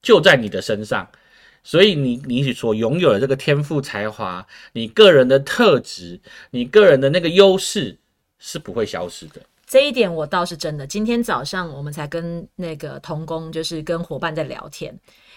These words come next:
Speaker 2: 才发现这件事情，就是当他没有安全感的时候，他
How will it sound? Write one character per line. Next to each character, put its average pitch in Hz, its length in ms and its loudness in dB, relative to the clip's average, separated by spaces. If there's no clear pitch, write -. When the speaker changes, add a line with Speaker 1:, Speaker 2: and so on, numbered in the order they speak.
Speaker 2:
才 180 180 -6
发 226 240 0
现 208 380 -4
这 190 120 -8
件 185 180 -6
事 180 140 -8
情， 151 160 -10
就 156 160 -6
是 143 200 -8
当 269 240 0
他 262 160 -2
没 240 140 0
有 170 80 -4
安 180 180 -6
全 165 200 -8
感 139 160 -10
的 120 80 -14
时 - 180 -6
候， - 320 -14
他 233 360 2